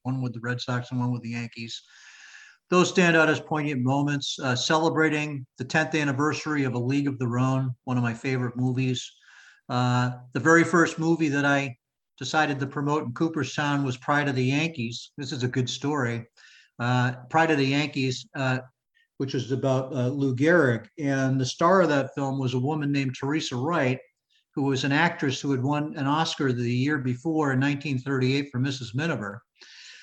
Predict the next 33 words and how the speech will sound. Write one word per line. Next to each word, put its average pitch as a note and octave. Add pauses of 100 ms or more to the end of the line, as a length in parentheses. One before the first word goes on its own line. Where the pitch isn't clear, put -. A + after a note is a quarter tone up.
(300)
And D3
so E3
I D3+
write E3+ (300)
Teresa D#3
Wright D3
a C3+
letter B2
asking C#3
her C3
if B2
we C3
could B2+
show C#3 (160)
the C3+
movie C3+
and A#2+
have C3
her B2+
come B2+
up B2
and A#2+
speak -
to C#3
the A#2+
audience B2+
and, A#2+ (220)
you F3
know, B2+
that D#3+
kind A#2+
of A2
thing. B2+